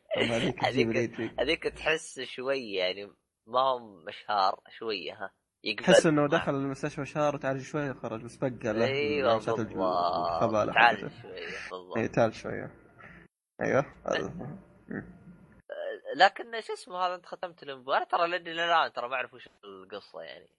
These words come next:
Speaker 1: ليمبو؟
Speaker 2: إيه.
Speaker 1: ما، القصة ما أدري صراحة وش هي، بس أعرف اللي طابع اللعبة وأسلوبه كان حلو.
Speaker 2: إيه، هو أنا بس عاجبني الجي-، اللي هو أسلوب اللعب و-، والس-،
Speaker 1: والغاز.
Speaker 2: أسلوب ال-، ال-، إيه، والغاز و-،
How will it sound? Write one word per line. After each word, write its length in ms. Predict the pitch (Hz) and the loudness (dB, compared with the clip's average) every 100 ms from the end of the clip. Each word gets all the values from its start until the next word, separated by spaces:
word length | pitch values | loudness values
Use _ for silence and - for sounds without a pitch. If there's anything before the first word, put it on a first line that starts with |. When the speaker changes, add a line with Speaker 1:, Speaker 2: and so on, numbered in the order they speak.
| _ _ 120 | _ _ 2
Speaker 1:
ليمبو؟ 220 | 127 180 | 4 2
Speaker 2:
إيه. 960 | 190 - - - - - - - - | 0 -4 -18 -16 -16 -16 -6 -2 0
Speaker 1:
ما، 260 | - 269 - - - | 2 2 0 -12 -8
القصة 500 | 135 170 226 - 208 | 0 2 2 2 -2
ما 280 | 170 147 127 | 2 4 4
أدري 220 | 117 120 | 2 -2
صراحة 680 | 117 - 131 135 - 160 135 | -8 2 4 4 4 2 2
وش 300 | 131 131 - | 0 -4 -6
هي، 100 | 127 | -6
بس 360 | 123 131 - - | -4 -6 -4 2
أعرف 280 | 175 175 | 2 2
اللي 160 | 160 143 | -2 -6
طابع 360 | 143 160 139 120 | 0 0 0 -2
اللعبة 420 | 123 139 123 120 | -2 -2 -2 -4
وأسلوبه 400 | 120 - 135 - | -8 -6 -6 -4
كان 200 | 117 107 | -6 -6
حلو. 280 | 117 117 123 - - _ _ - | -4 -6 -6 -14 -20 _ _ -4
Speaker 2:
إيه، 200 | 143 160 | 0 0
هو 180 | 160 160 | 0 0
أنا 100 | 151 | 0
بس 240 | 151 - | -4 -4
عاجبني 360 | 120 135 143 123 | -4 -4 -6 -8
الجي-، 420 | 113 135 131 113 - - - | -6 -4 -2 -4 -6 -10 -10
اللي 120 | 101 | -10
هو 140 | 127 123 117 | -10 -10 -10
أسلوب 320 | - - 127 117 | -10 -6 -4 -4
اللعب 460 | 110 143 180 - | -2 -2 -4 -6
و-، 480 | 131 120 113 50 50 - _ _ _ | -2 2 2 0 -4 -10 _ _ _
والس-، 760 | - 98 101 95 90 87 98 - | -4 -2 -2 -4 -8 -8 -8 -2
Speaker 1:
والغاز. 400 | 127 135 139 120 | 2 4 4 4
Speaker 2:
أسلوب 220 | 113 98 | 0 0
ال-، 380 | 92 85 80 - | -2 -2 -10 -12
ال-، 220 | - - - - | -12 -12 -16 -4
إيه، 240 | 101 104 101 | 0 2 2
والغاز 640 | 95 92 104 107 104 92 | 2 6 10 10 8 -2
و-، 280 | 85 76 | -10 -8